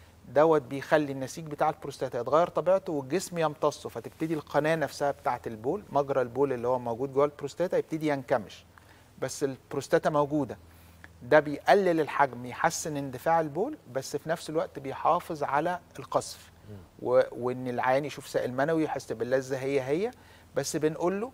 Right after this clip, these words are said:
Speaker 1: خلي بالك ان احنا هنحط قسطره فتره اطول، يعني مثلًا عين الليزر بيشيل القسطره بتاعته الصبح،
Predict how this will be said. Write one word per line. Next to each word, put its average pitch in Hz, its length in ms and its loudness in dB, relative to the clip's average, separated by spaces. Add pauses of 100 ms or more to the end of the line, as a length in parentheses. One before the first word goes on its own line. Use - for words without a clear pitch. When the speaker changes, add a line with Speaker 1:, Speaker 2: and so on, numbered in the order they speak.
(400)
Speaker 1:
خلي 135 240 0
بالك 151 440 2
ان 135 80 -6
احنا 135 300 -6
هنحط 139 340 -2
قسطره 143 540 2
فتره 143 420 2
اطول، 113 380 -2
يعني 113 200 -4
مثلًا 131 280 -4
عين 139 180 2
الليزر 151 540 0 (140)
بيشيل 156 220 -4
القسطره 143 300 2
بتاعته - 280 0
الصبح، - 460 -6